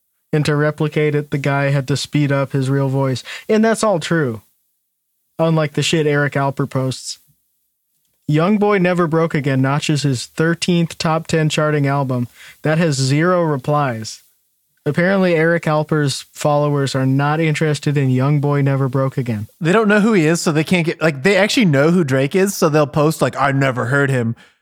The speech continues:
Speaker 2: But, but, uh, Young Boy Never Broke Again, they're just like, "I genuinely don't know what to say about this. I can't engage."
Speaker 1: It's funny that, uh,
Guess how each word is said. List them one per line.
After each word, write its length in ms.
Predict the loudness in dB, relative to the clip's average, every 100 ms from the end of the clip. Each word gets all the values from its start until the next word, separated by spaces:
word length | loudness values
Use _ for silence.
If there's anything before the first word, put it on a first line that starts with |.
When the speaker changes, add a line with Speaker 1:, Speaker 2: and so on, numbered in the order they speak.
| _
Speaker 2:
But, 280 | -2 -2 -2 -8 -2
but, 160 | 0 4
uh, 440 | 4 4 2 0 -8 _ _ _
Young 220 | -2 0 2
Boy 140 | 2
Never 240 | 2 2
Broke 240 | 2 0 0
Again, 300 | 0 0 2
they're 120 | 0
just 160 | -2 -4
like, 180 | -6 -6
"I 80 | -6
genuinely 560 | -2 -2 0 -2 -2 -4
don't 220 | -4 -6
know 160 | -6 -6
what 140 | -8
to 80 | -12
say 140 | -14
about 240 | -14 -14 -16
this. 180 | -18 -18
I 60 |
can't 220 | -12 -10
engage." 560 | -8 -10 -12 -16 -20 -20 _ -2
Speaker 1:
It's 220 | -2 -2
funny 360 | -2 0 0 0
that, 380 | 0 -2 -2
uh, 380 | -2 0 -2 -4